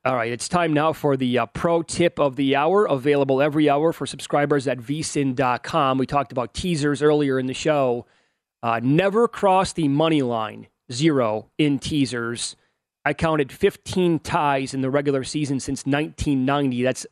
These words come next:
to this point, about eight thousand two hundred and forty games. That's point one eight percent of games. That's it.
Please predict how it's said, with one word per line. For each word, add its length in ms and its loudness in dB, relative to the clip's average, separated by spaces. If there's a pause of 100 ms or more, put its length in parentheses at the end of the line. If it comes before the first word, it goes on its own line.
(120)
to 100 2
this 140 0
point, 320 -2
about 160 0
eight 160 -2
thousand 340 -2
two 160 0
hundred 300 0
and 80 -10
forty 260 0
games. 500 -2 (600)
That's 180 -2
point 560 -2 (140)
one 260 2
eight 180 -2
percent 600 -8
of 120 -6
games. 420 -8 (420)
That's 280 -2
it. 260 -10